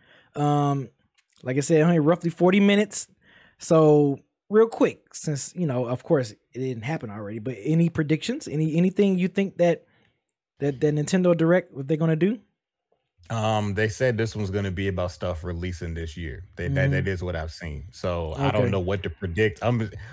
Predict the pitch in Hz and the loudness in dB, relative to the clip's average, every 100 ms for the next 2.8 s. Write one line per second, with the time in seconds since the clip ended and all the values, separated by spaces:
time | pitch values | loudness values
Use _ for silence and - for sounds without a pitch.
0 | - 175 233 135 98 - 123 - 110 - | -2 2 2 2 -2 0 0 0 -8 -6
1 | 87 110 98 104 104 101 98 73 90 87 | -4 -4 -4 -2 -2 0 -2 -4 -6 -6
2 | 82 101 95 95 95 92 90 85 | -4 -6 -6 -6 -6 -4 -6 -8